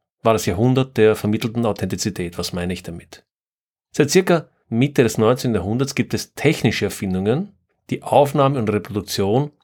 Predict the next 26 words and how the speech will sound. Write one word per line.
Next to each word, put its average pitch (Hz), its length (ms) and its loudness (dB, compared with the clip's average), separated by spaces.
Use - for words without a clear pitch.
von - 260 -6
Bild 135 320 -2
und 110 140 -4
Ton 104 500 0
ermöglichen. 87 560 -6
Anfang 143 240 2
des 120 160 2
neunzehnten 120 320 2
Jahrhunderts 104 300 0
hatten 104 280 0
wir 123 240 4
eine 107 200 -2
Person, 113 420 2
dessen 107 300 -2
Namen 101 320 0
ich - 360 -6
nicht 113 300 -2
aussprechen 98 480 -8
kann, 135 300 -4
Joseph 110 680 2
Nicephore 120 880 2
Niepce, 113 680 2
eine 117 200 2
Art 107 180 2
der 113 60 0
Lithografie, 110 960 0